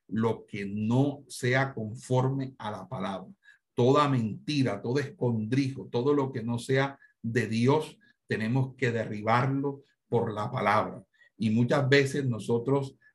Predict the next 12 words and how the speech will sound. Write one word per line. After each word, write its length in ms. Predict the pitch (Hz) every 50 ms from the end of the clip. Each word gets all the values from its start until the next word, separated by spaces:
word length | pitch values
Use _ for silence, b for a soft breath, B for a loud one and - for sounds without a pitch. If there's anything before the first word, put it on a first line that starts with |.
| b _
accedemos 1000 | - 117 117 117 113 - - - - 117 110 117 139 170 160 139 123 113 - -
a 80 | 110 107
ciertas 540 | - - 117 113 120 - - 139 131 -
cosas 340 | - 135 131 131 - 143 131 -
porque 280 | - 120 117 - - 98
van 400 | 101 101 107 113 120 127 131 - _ _ _ _
conforme 640 | - 120 113 110 104 - - 143 139 143 143 139 131
a 100 | 127 -
nuestros 500 | - 113 107 92 - - - 101 101 107
deseos, 560 | - 95 - - 135 135 120 98 92 - - b b b b b b -
va 180 | 107 113 113
conforme 800 | - 127 123 117 - - 127 123 123 127 131 131 131 135 139 139